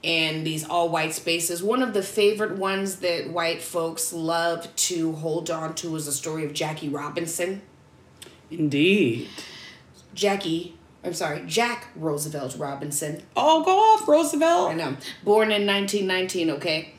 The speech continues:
Speaker 1: Um, which says a lot.
Speaker 2: That tells you what you need to know. Race
Speaker 1: This
Speaker 2: riots. Hello,
Speaker 1: damn,
Speaker 2: Red
Speaker 1: and
Speaker 2: Summer.
Speaker 1: Red Summer, a very violent summer of racial massacres where white mobs would go into black towns and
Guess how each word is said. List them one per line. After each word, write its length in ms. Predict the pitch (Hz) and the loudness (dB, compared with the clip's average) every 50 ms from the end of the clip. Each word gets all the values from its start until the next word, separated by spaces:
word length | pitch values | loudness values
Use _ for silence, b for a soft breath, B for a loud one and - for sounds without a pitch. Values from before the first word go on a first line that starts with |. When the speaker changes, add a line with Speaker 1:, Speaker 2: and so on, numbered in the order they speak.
| B B B B B B B B - | B B B B B B B B -2
Speaker 1:
Um, 340 | 170 170 165 160 160 165 | -2 0 0 0 -2 -2
which 140 | 165 165 165 | -2 -2 -2
says 260 | - - 185 175 175 | 0 0 0 0 0
a 60 | 175 170 | 0 -2
lot. 300 | 151 147 139 - - - | -4 -6 -6 -8 -8 -4
Speaker 2:
That 260 | - - 165 202 208 | 2 6 6 6 6
tells 300 | - - 240 226 220 196 202 | 4 4 4 4 4 4 2
you 120 | 202 170 | 2 2
what 200 | 165 170 160 - | 2 0 0 -2
you 100 | 165 165 | -2 -2
need 580 | 151 139 135 147 165 196 226 220 196 175 151 143 | 0 0 4 6 6 8 8 8 6 6 4 2
to 80 | 151 131 | 0 -2
know. 220 | 120 113 104 98 - | 0 -2 -2 -4 -2
Race 220 | - 131 147 156 - | 0 2 2 2 0
Speaker 1:
This 60 | - | 0
Speaker 2:
riots. 600 | - 147 139 135 131 127 127 - - - - - - | 2 4 4 6 4 4 2 -2 -4 -6 -6 -6 -2
Hello, 140 | 143 139 160 | 0 2 4
Speaker 1:
damn, 300 | 156 131 123 131 139 139 - | 4 4 2 2 0 -2 -2
Speaker 2:
Red 160 | 123 135 143 165 | 0 0 2 2
Speaker 1:
and 100 | 160 160 | 2 2
Speaker 2:
Summer. 260 | 151 135 127 127 190 | 2 2 4 4 6
Speaker 1:
Red 260 | 202 202 208 202 196 | 6 6 4 2 0
Summer, 480 | - - - 180 170 160 156 151 143 - | -2 -2 0 0 0 0 0 -2 -2 -2
a 80 | 165 170 | -4 -4
very 460 | 156 151 160 208 208 208 214 208 208 | -4 -2 0 0 2 2 2 2 0
violent 560 | - 196 185 180 180 180 175 175 175 165 160 | 2 0 0 2 2 0 0 -2 -2 -4 -4
summer 300 | - - 175 165 165 160 | -4 -2 -2 -2 -2 -4
of 160 | 156 160 165 160 | -4 -4 -4 -4
racial 300 | 165 165 160 - - 160 | -4 -4 -4 -4 -4 -2
massacres 580 | 160 156 151 156 156 170 160 - 160 156 151 156 | -2 -2 -2 -4 -4 -6 -8 -6 -6 -6 -6 -6
where 80 | 156 147 | -6 -6
white 320 | 147 160 165 165 156 160 | -4 -2 -2 -2 -2 -4
mobs 360 | 165 165 160 160 156 151 147 | -4 -4 -2 -4 -4 -6 -8
would 80 | 151 139 | -8 -8
go 160 | 156 156 156 | -6 -6 -6
into 160 | 151 143 147 | -6 -6 -8
black 340 | 139 139 151 151 147 143 - | -6 -4 -4 -4 -4 -4 -8
towns 400 | - 156 165 147 147 147 147 147 | -10 -8 -8 -6 -6 -6 -6 -6
and 240 | 147 143 147 151 | -6 -6 -6 -8